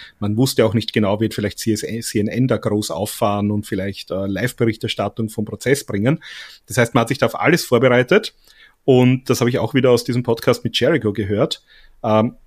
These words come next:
da haben eben, äh, Dave Meltzer und Wade Keller gesagt, ja, die Laura Bravetti ist doch quasi aufgetaucht zum Kreuzverhör mit so wirklich dicken, äh,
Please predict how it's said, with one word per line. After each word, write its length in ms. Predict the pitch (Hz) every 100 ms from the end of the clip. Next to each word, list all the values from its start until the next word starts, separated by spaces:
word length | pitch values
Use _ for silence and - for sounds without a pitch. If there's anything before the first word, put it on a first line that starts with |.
| _ -
da 140 | 104
haben 160 | 107 113
eben, 240 | 110 113
äh, 160 | 113 110
Dave 200 | 110 113
Meltzer 240 | 104 127
und 80 | 113
Wade 140 | 110
Keller 220 | - 104
gesagt, 320 | 120 - 120 -
ja, 80 |
die 100 | 117
Laura 240 | 110 95 104
Bravetti 480 | 127 101 92 - 131
ist 180 | 117
doch 80 | 120
quasi 200 | 113 107
aufgetaucht 560 | 101 98 139 123 120 -
zum 100 | 139
Kreuzverhör 640 | 120 104 - 117 123 165 - - - -
mit 140 | 117 -
so 100 | 113
wirklich 420 | 123 - - -
dicken, 560 | 160 - 160 156 156
äh, 300 | - 117 117